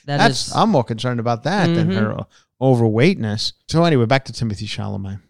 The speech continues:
Speaker 2: and, uh, and, uh, Kylie Jenner. I would imagine the J-, I don't know who's, is it publicists? Is it the Jenners? Do they sit around and go, "Who needs a,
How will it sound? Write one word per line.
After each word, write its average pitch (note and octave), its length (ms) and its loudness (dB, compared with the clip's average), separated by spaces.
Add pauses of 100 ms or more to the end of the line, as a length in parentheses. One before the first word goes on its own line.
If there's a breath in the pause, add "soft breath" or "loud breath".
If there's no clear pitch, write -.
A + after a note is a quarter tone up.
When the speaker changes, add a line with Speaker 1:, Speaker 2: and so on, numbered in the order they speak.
(1200)
Speaker 2:
and, G2 240 -8
uh, F#2 380 -10
and, G2 200 -10
uh, F#2+ 180 -10 (100)
Kylie G#2+ 420 -2
Jenner. G2 460 -8 (1040)
I B2+ 60 0
would B2+ 140 2
imagine D#3+ 380 0
the A#2+ 80 -2
J-, - 220 -10 (280)
I C#3+ 120 2
don't E3 140 2
know D3 120 2
who's, B2 520 -2
is B2+ 200 0
it - 240 0 (180)
publicists? F3+ 1120 -2 (420)
Is A#2 200 -2
it G#2+ 80 -10
the A2 100 -6
Jenners? D3+ 920 -6 (920)
Do B2 100 -2
they B2 140 0
sit F3 300 -2
around C#3 280 0
and B2 120 -4
go, A2 320 -4 (100)
"Who C4 260 2
needs F#3 360 0
a, A#2 180 -2